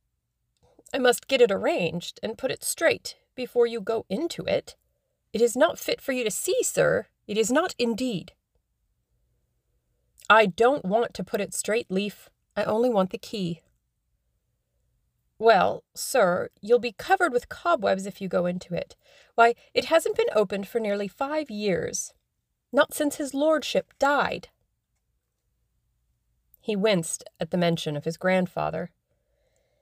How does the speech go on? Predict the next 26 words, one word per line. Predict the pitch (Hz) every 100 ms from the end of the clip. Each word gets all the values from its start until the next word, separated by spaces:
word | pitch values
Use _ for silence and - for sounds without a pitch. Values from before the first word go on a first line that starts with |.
| _ _ _
He | - 262 277
had | 220 165
hateful | 175 - - 247 - - 135 160 -
memories | 185 180 156 147
of | 160 156
him. | 160 165 165 _ _ _ _ _ _ _ _ _ _ _ _ _ _ _
"That | 175 285 -
does | 254 226
not | 240 269 -
matter," | 185 190 240 220 165 - _ _ _ _ _ _
he | - 185
answered. | 160 170 170 190 - - _ -
"I | 233
simply | - 247 247 285 294
want | 226 190 -
to |
see | 208 - 311
the | 190
place, | - 160 -
that | 165 170
is | 240
all. | 196 170 - _ _ _ _ _ _ _ -
Give | 202 190
me | 208 175
the | 170
key." | - 240 185 170